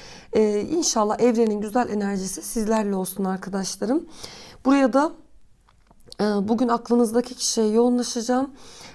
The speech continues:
E, ve yakın gelecekteki durumlarınızla alakalı sizleri neler beklediğini göstermeye çalışacağım.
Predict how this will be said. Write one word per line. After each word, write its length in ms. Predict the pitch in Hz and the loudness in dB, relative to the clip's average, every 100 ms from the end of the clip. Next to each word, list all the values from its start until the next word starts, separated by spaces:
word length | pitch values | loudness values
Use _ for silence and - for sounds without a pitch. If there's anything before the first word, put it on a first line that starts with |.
| - | -2
E, 220 | 202 202 | 0 4
ve 80 | 254 | 4
yakın 420 | 254 262 311 330 | 6 4 2 2
gelecekteki 720 | 269 226 202 208 208 208 214 | 2 2 0 -4 -4 -2 -2
durumlarınızla 580 | 240 269 233 208 196 226 | 0 2 2 0 -2 -2
alakalı 460 | 262 214 208 226 | -2 -2 -4 -8
sizleri 460 | 285 - 226 214 208 | -6 -6 -2 -2 0
neler 300 | 240 247 233 | 0 0 -2
beklediğini 520 | 208 208 208 226 320 | -4 -4 -6 -6 -4
göstermeye 520 | 285 233 - 214 214 | -4 -4 -4 -4 -4
çalışacağım. 640 | 208 202 190 190 202 247 | -6 -6 -6 -6 -6 -6